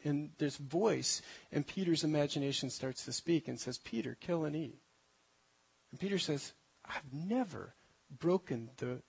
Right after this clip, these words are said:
the kosher laws of Israel in my whole life. I'm a fisherman, and I caught fish with scales, and I saw all those crawdads crawling around the Sea of Galilee, but I never ate one because they're illegal." And God said, "Kill and eat." And he said it again, and he repeated himself, and they went back and forth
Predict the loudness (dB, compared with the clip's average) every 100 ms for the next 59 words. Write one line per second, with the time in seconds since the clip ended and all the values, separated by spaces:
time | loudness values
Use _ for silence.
0 | -8 -4 -4 -6 0 2 2 0 0 0
1 | 0 -2 -2 -2 -2 -4 0 4 4 6
2 | 8 10 12 10 10 12 12 12 10 8
3 | 8 10 12 12 12 12 10 10 6 6
4 | 6 4 4 4 10 12 12 10 0 -10
5 | 8 12 12 12 12 12 12 12 6 10
6 | 12 12 12 12 10 6 10 10 10 10
7 | 10 8 4 4 6 8 10 10 6 2
8 | 0 0 0 0 4 4 4 4 4 4
9 | 2 -8 -10 -8 -8 -4 -2 -2 -2 -4
10 | 0 2 0 -4 -14 _ -20 _ _ _
11 | _ -2 4 6 6 4 4 2 -8 -12
12 | -4 -2 0 0 0 0 10 12 12 10
13 | 10 8 8 8 10 10 8 6 4 6
14 | 6 8 8 8 6 8 10 12 12 10
15 | 0 6 6 6